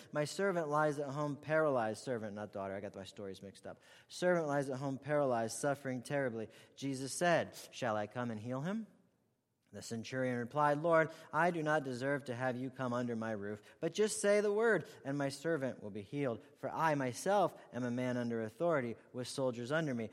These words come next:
I tell this one, "Go," and he goes. I tell that one, "Come," and he comes. I say to my servant, "Do this," and he does it.'"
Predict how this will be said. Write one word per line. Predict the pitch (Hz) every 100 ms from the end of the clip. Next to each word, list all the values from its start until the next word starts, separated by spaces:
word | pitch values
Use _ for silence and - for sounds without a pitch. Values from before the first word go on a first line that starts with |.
| -
I | 123
tell | 131 143 131
this | 175 165
one, | 131 120
"Go," | 170 165
and | 131
he | 110
goes. | 156 147 120 - -
I |
tell | 120 135 127
that | 165 131
one, | 123
"Come," | 117 175 160
and |
he | 113
comes. | - 160 143 123 -
I | 123
say | 123 170
to | 151
my | 131
servant, | 123 175 151 117
"Do | 139
this," | 143 175 151 - -
and | 117
he | 117
does | 123 160 139
it.'" | 113